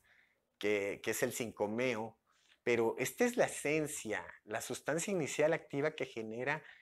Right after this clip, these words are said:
este estallamiento de químicos y sustancias dentro de nuestro cerebro, por supuesto, y, y como sabemos, por eso el sapito es lo más poderoso para esta causa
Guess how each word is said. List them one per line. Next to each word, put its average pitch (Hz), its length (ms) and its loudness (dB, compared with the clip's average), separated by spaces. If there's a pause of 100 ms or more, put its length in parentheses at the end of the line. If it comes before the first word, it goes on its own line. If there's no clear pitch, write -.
(160)
este 160 500 2
estallamiento 120 1080 0
de 107 220 -4
químicos 135 800 -4
y 107 140 -10
sustancias 139 720 0
dentro 135 280 0
de 131 120 2
nuestro 110 340 -6
cerebro, 107 540 -2 (500)
por - 140 0
supuesto, 160 720 0 (140)
y, 120 720 -6
y 147 60 -16
como 131 200 -2
sabemos, 151 580 4
por 120 600 2
eso 139 440 4
el 123 120 -4
sapito 139 400 0
es 151 100 0
lo 139 120 4
más 127 360 0
poderoso 139 640 2
para 120 200 0
esta 143 340 -4
causa 143 500 2